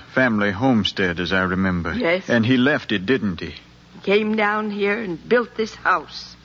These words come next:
Speaker 2: as you know.
Speaker 1: He left his father's homestead, deserted it, and built himself a new and better house, didn't he? He was always looking forward, wasn't he?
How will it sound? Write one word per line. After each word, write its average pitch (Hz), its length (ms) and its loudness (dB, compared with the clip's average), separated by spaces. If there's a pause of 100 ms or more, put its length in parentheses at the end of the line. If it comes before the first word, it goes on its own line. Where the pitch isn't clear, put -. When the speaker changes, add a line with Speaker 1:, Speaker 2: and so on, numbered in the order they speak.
(520)
Speaker 2:
as 143 180 -8
you 202 200 2
know. 220 260 2
Speaker 1:
He 127 100 2
left 151 320 2
his 143 180 2
father's 131 420 0
homestead, 107 640 0
deserted 110 520 2
it, 101 120 -2
and 104 120 0
built 143 200 2
himself 139 440 0
a 127 60 2
new 147 300 4
and 120 120 2
better 135 280 2
house, 117 260 0
didn't 117 360 -2
he? 82 120 -8 (1300)
He 139 80 4
was 127 160 4
always 156 340 2
looking 143 300 0
forward, 113 480 -4
wasn't 107 360 0
he? 85 120 -8